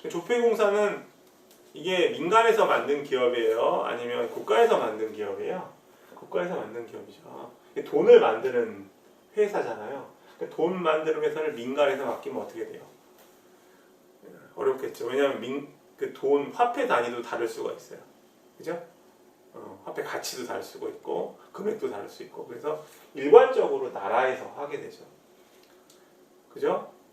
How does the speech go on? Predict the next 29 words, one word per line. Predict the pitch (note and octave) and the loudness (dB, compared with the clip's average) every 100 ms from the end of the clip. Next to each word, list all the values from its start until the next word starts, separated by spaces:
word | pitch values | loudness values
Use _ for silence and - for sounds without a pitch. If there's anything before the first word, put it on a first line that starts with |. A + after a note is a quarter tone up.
| _ _ _ _ _ _ _ _ _ _ | _ _ _ _ _ _ _ _ _ _
그리고 | - A3 A3 F#3+ - | -8 0 4 4 4
민간에서 | D3 G3 A#3 A3+ G3+ F#3+ | -2 4 6 6 4 2
한다 | F#3+ E3 D#3 | 2 0 0
그러면 | D#3 D3 | 2 0
여러 | A#2 | 2
가지 | C3+ B2+ | 2 0
부작용도 | - A#2+ B2+ B2 A2 A2 | -6 -4 -2 0 -4 -6
많이 | A2+ G2+ G2+ | -10 -10 -10
일어날 | G#2 G2 F#2+ - | -12 -12 -14 -18
거예요. | - - | -20 -18
돈을 | - A#2+ B2 | -8 -4 -2
만들면서 | G#2 G#2+ A2+ A2 G#2 - - - - - - - - | -2 -4 -4 -4 -2 -2 -2 -6 -18 -20 -20 -20 -14
여러 | - A#2+ | -8 -6
가지, | G#2+ B2 - - - - _ - _ - | -6 -6 -8 -10 -20 -20 _ -20 _ -20
어, | F2+ | -16
이상한 | A#2 A#2 C#3+ B2 A2 | -10 -2 -2 -2 -4
일이 | A2 | -10
벌어질 | - G#2 - | -8 -10 -10
수 | - - | -18 -20
있죠. | - - | -20 -20
돈을 | - A2+ A2 | -10 -6 -6
뭐 | G2+ - | -6 -10
슬쩍 | - F3+ F#3+ - | -10 -12 -12 -12
훔친다던가, | F3 F3 D3 - - - | -12 -10 -12 -14 -16 -18
그죠? | - - C3 - _ _ - - | -18 -16 -18 -20 _ _ -20 -20
근데 | - | -10
조폐공사 | - - G#3 G3+ F#3+ | 0 6 6 6 2
같은 | F3 D#3+ | 0 -2
경우 | C#3 C3 B2+ G#2+ | -2 -2 -4 -8